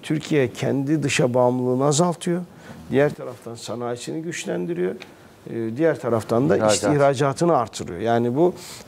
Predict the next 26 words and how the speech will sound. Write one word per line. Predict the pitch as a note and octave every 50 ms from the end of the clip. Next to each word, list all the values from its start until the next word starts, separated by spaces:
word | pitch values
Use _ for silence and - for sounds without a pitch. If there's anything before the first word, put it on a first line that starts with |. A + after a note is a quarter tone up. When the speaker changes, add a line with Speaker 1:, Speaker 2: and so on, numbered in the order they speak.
| -
Speaker 1:
Türkiye | - - F3 E3 - - D3 B2+
açısından | - - - - A#2 A#2 A2
her | G2+ G2 - - D#3+ E3+ F#3+ E3+
yönüyle | E3+ D3 C#3+ C3+ C3+ C3+ C#3 D#3
kazan | D3+ - - B2+ B2 C3 C#3+ C#3 C3
kazan, | A2+ C3+ C3 B2 D3+ D3+ C#3
e, | A#2 F2 - - - - - - G#2+ F2+ - - - - -
Speaker 2:
Bak, | C3 B2
Speaker 1:
projesi. | A2+ G2 -
Speaker 2:
birinci | C3+ C#3+ D3 D#3 - - -
sınıf | - D3 D3 D3+ D3 -
yüksek | C3 B2 - - D#3 C#3+ - -
teknoloji | C#3+ A#2+ - - C3 B2+ C3 B2+ A#2+ B2+ C3+ -
kullanılabiliyor | - - A#2+ A#2+ A#2+ B2 B2+ A#2 A#2+ D3 F#3+ F3+
mu | B2 A2+
artık | G#2+ G2+ - - - - -
buralarda? | G#2+ G2 - F#2+ F#2+
Speaker 1:
Artık | D3+ D#3+ E3 - - D#3+ B2+ C3+
burada | C#3+ D#3 D#3+ C#3+ D3+ D3 C#3 C3 C3 C#3
büyük | D3+ F3 F#3 - -
oranda | B2+ C3 B2+ B2 B2+ C#3 D#3 F#3+ E3+ D3+
biz | - C#3+ A#2+ - -
bunları | C3+ C3+ C3+ D3 E3+
kullanabiliyoruz. | E3 - C#3+ B2 B2+ C3+ C#3+ C#3+ B2 A#2 G#2+ G2 F2+ D2+ - -
Ha, | C3+ B2 G#2 -
daha | C#3 C#3 C#3+ D3+ C3+